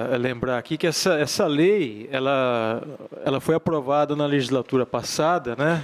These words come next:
Eu e o nobre vereador Mira, nós estávamos aqui. E foi uma lei difícil de ser aprovada, né? É, tinha muitos pedidos, eu me lembro na época, de,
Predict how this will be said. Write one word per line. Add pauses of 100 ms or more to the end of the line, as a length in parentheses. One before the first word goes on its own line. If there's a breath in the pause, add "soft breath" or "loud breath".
Eu
e
o
nobre
vereador
Mira, (220)
nós
estávamos
aqui. (880 loud breath)
E
foi
uma
lei
difícil
de
ser
aprovada,
né? (100)
É,
tinha
muitos
pedidos,
eu
me
lembro
na
época,
de,